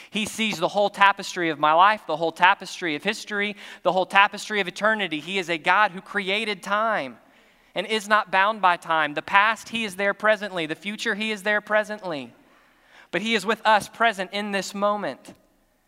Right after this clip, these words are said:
And how he acts will not always line up. There will be times in, in, in following him, if you respond to his summons, you come to him in salvation, and then as a believer,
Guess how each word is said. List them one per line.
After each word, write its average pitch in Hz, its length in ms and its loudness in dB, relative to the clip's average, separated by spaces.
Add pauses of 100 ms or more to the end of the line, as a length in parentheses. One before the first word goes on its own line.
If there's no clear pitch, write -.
(920)
And 185 100 -2
how 208 240 4
he 220 140 -6
acts 196 280 4
will 208 80 -8
not 202 200 4
always 202 440 4
line 190 240 2
up. 208 160 2
There 196 140 -2
will 220 80 2
be 190 100 -6
times 208 480 0
in, 196 140 -8
in, 185 180 -6
in 180 80 -10
following 208 600 4
him, 202 180 -2
if 175 140 -8
you 196 100 -6
respond 208 480 0
to 196 80 -8
his 190 160 -6
summons, 175 400 -2
you 160 60 -10
come 214 260 -2
to 208 80 -6
him 202 220 -4
in 185 80 -8
salvation, 185 600 -2
and 165 80 -4
then 180 120 -2
as 185 180 0
a 175 40 -8
believer, 185 500 -2